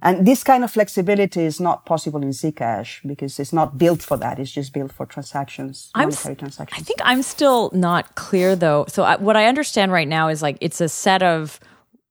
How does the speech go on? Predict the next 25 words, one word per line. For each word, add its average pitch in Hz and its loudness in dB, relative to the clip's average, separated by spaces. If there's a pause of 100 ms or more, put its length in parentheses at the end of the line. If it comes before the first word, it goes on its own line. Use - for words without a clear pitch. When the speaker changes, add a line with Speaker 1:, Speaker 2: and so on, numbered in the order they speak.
(200)
Speaker 2:
rules 202 4
or, 165 0 (320)
like, 147 -2 (180)
logic 180 2
for - -2
how 165 2 (120)
to 180 0
have 160 0
a 151 -2 (400)
private 165 0 (400)
communication 165 2
of 151 -8
some 156 -2
sort, 151 -4
like 151 -2
a 151 -4
transaction 151 -2
or 147 -4 (240)
this 151 -8
proving 151 0
of 143 -2
an 147 -2
age 135 -2
or 135 0
possibly 139 -2